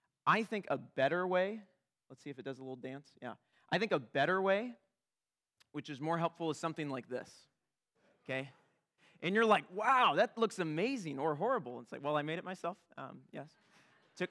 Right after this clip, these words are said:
took me about an hour. No, I'm just kidding. Um, but what's, what's going on there, the, the difference between the two? What I'm trying to say here,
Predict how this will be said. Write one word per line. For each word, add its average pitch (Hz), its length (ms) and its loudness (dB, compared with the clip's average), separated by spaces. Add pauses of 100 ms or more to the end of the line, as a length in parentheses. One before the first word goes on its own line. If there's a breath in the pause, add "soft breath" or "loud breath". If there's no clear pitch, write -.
(140)
took 202 160 0
me 196 100 2
about 185 200 6
an 180 80 0
hour. 175 400 2
No, 135 80 -6
I'm 127 60 -8
just 123 120 -18
kidding. 143 140 -12 (240 soft breath)
Um, 156 300 4 (680 soft breath)
but 208 140 4
what's, 254 280 4
what's 220 240 4
going 247 160 2
on 214 100 4
there, 160 120 0
the, 151 140 -2
the 143 120 -6
difference 170 280 -2
between 147 240 -6
the 127 60 -8
two? 127 240 -8
What 156 140 2
I'm 180 120 2
trying 226 420 0
to 214 60 -2
say 165 300 -2
here, - 440 -6